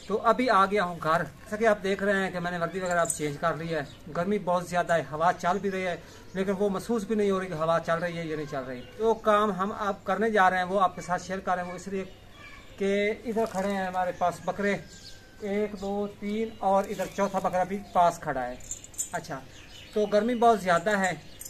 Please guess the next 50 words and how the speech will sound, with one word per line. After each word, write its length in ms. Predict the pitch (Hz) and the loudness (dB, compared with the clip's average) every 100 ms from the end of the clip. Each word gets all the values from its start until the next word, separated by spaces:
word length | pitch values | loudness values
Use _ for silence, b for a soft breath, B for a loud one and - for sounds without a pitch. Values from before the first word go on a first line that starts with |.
| - | -6
तो 300 | 202 208 202 | -2 0 0
हमने 300 | 175 202 220 | 0 0 2
ये 160 | 202 208 | 2 0
सोचा 320 | 202 196 202 | -4 -2 -4
कि 160 | 202 196 190 - - - - 175 | -2 -4 -4 -8 -18 -20 -18 0
लगे 280 | 185 220 202 | 2 4 6
हाथ 280 | 196 190 | 8 6
इनको 280 | 220 196 208 | 4 -2 -2
भी 120 | 196 | -2
नहला 340 | 175 165 156 170 | -2 0 0 0
लेते 260 | 175 175 | -2 -4
हैं, 120 | 175 165 | -6 -8
क्योंकि 180 | 170 160 | -10 -6
गर्मी 280 | 151 170 | -6 -6
जो 160 | 175 160 | -6 -4
है 80 | 147 | -4
ना, 80 | 151 | -4
बहुत 220 | 165 165 | -4 -4
ज़्यादा 260 | 151 147 165 | -4 -2 -4
है। 100 | 160 | -4
तो, 320 | 160 151 156 175 - | -4 -4 -6 -10 -4
तो 60 | |
ये 160 | 190 220 | 2 2
भी 120 | 233 | 4
जानदार 440 | 202 190 208 196 | 4 4 4 2
हैं, 200 | 185 190 | 2 -2
इनको 160 | 190 202 | -4 -4
भी 120 | 208 | -2
गर्मी 240 | 190 175 185 | -2 -2 -2
लगती 260 | 151 147 | -4 -6
है, 160 | 170 147 - - | -6 -6 -8 -12
तो 60 | 160 | -6
हमने 300 | 180 190 190 | -4 -2 -2
यही 180 | 190 190 | -2 -4
प्रोग्राम 400 | 180 175 170 165 | -6 -4 -4 -4
बनाया 240 | 156 160 | -4 -4
है 120 | 165 | -4
कि 100 | 156 | -4
हम 160 | 151 160 | -8 -8
इनको 160 | 151 147 | -8 -6
नहला 260 | 143 147 | -4 -2
लेते 220 | 190 202 | -2 -2
हैं 80 | 175 | -4
और 160 | 170 160 | -4 -6
आपके 260 | 143 - | -8 -10
साथ 220 | 156 143 147 | -8 -8 -8
भी 60 | |
शेयर 160 | 143 127 | -12 -12
करते 260 | 131 113 | -12 -14
हैं। 80 | 123 | -16